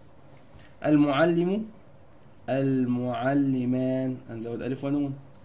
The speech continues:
المعلمين، زودنا ياء ونون. الفكرة، الفكرتان.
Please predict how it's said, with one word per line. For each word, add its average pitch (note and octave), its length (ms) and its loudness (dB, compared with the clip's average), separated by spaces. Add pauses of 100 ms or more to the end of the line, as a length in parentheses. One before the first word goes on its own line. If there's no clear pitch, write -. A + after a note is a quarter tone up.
(800)
المعلمين، C3 1900 0
زودنا A2+ 360 -8
ياء A#2+ 220 -4
ونون. B2+ 400 -2 (1900)
الفكرة، C#3+ 640 2 (1040)
الفكرتان. B2+ 2250 0